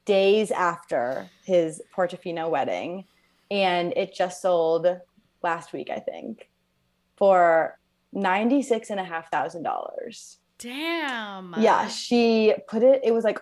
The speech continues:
Speaker 1: all sponsored through this, like, resale website where people can resell their engagement rings. And it was both an ad for this, like, service
Speaker 2: Of course.
Speaker 1: and also an opportunity for her to sell her engagement ring, which was, like,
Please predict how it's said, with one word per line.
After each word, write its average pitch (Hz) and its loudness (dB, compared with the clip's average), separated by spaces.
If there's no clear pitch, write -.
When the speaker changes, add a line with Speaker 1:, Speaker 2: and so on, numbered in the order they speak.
Speaker 1:
all 269 4
sponsored 202 -2
through 190 -4
this, 180 -2
like, 170 -4
resale 165 -2
website 151 -2
where 185 0
people 180 -6
can 175 -8
resell 160 -2
their 165 0
engagement - -10
rings. 156 -6
And 185 0
it 247 4
was 233 4
both 233 2
an 214 -2
ad 170 -2
for 165 2
this, 170 -4
like, 156 -2
service 226 4
Speaker 2:
Of - -12
course. 190 -4
Speaker 1:
and 202 -2
also 202 0
an 175 4
opportunity 175 -6
for 180 -6
her 175 0
to 160 -2
sell 160 -2
her 165 -8
engagement 160 -6
ring, 226 -2
which 190 -6
was, 175 -4
like, 160 -2